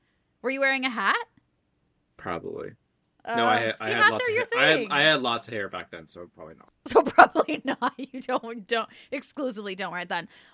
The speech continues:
Speaker 1: That's a pretty boss move. I like that. Of, like, if you're working somewhere and, like, a guest, I wonder how many pizza boxes this person, was it, like, "Hey, person,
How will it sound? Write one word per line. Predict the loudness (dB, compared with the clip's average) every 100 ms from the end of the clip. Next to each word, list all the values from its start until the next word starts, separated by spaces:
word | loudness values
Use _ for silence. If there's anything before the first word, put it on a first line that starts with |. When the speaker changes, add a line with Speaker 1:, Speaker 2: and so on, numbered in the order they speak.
| _ 0
Speaker 1:
That's | 2 2
a | 2
pretty | 4 4
boss | 4 2 0
move. | -4 -4 -2
I | 0
like | 2 2 0
that. | -4 -6 -6 -6
Of, | -2
like, | -2 -2
if | -2
you're | -2
working | -2 -4 -4
somewhere | -4 -2 0
and, | -2 -2
like, | -8
a |
guest, | -8 -6 -4
I | 0
wonder | 0 2 2
how | 2
many | 2 0
pizza | -4 -6 -4
boxes | -2 -4 -6 -12 -10
this | -12
person, | -8 -8 -4
was | -4
it, | -4
like, | -4 -6 -6
"Hey, | -8 -8
person, | -8 -10 -10 -10 -10 -14